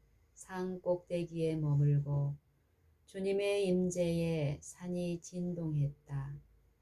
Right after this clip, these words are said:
많은 이스라엘 백성이 땅 위에 부복한 채 두려운 마음으로 율법의 거룩한 교훈을 들었다. 축복의 산에서 있었던 장면과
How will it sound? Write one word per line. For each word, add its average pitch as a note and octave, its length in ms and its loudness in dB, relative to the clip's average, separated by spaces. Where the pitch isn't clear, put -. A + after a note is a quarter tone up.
많은 F#3 580 2
이스라엘 F3+ 600 0
백성이 D#3 880 -2
땅 F3+ 420 0
위에 E3+ 500 0
부복한 F3 800 -6
채 D3 460 -2
두려운 G3+ 600 6
마음으로 D#3+ 880 2
율법의 F3+ 720 6
거룩한 F#3 800 -2
교훈을 E3 800 0
들었다. C#3+ 800 -4
축복의 G3+ 540 2
산에서 F#3 760 0
있었던 E3 680 -4
장면과 D3 1000 0